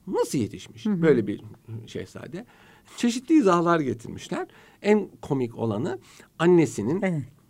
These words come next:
Speaker 1: bir Fransız olması. Evet, böyle bir kız var sarayda. Yani kralın, kralın kız kardeşi olduğu iddia edilen bir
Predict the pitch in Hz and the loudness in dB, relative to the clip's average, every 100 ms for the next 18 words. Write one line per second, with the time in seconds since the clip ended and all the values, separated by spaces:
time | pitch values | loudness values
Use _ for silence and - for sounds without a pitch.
0 | - _ 147 151 - - 160 151 - 170 | -20 _ 0 0 -2 0 4 4 4 0
1 | 117 - _ _ _ _ _ 117 107 98 | 0 -12 _ _ _ _ _ -2 0 -2
2 | 98 131 139 147 156 160 180 170 165 147 | -6 -4 0 2 4 6 8 8 6 2
3 | - 190 165 202 285 170 113 98 87 85 | -2 0 2 6 4 4 0 0 -2 -6
4 | 90 - - - _ - 123 120 117 110 | -12 -18 -20 -20 _ -4 -2 0 -2 -4
5 | 123 120 143 127 143 131 117 _ _ _ | -8 -6 -2 2 2 0 -4 _ _ _
6 | _ 151 131 143 - 175 - 127 120 113 | _ -2 0 -2 -4 -10 -4 -2 -2 -2
7 | 123 120 123 123 117 120 110 110 107 110 | -4 -2 -2 -4 -2 -2 0 -2 -2 -2
8 | 104 | -2